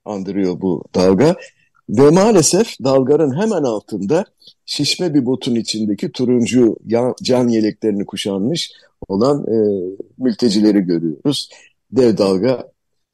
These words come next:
birkaç saniye sonra onları, e, yutacak, alabora edecek. Şimdi, e, Kunturis'in, e,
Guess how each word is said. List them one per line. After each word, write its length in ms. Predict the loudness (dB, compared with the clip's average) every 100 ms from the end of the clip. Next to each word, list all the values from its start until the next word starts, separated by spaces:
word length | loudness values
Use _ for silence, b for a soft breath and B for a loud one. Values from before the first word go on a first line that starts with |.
| _ -8
birkaç 240 | 0 0
saniye 380 | 0 -2 -2 -4
sonra 320 | -6 -6 -2 -2
onları, 360 | -2 -2 -4 -8 -8
e, 60 | -2 0 0 0
yutacak, 460 | -2 -4 -2 0
alabora 380 | 0 0 0 -4
edecek. 420 | -6 -6 -6 -6 -8 -20 _ _ _ _ _ _ _ -20 B B -6
Şimdi, 480 | -2 2 2 6
e, 540 | 6 6 6 4 4 2
Kunturis'in, 840 | 0 0 0 2 2 2 0 -2
e, 400 | -4 -2 0 -2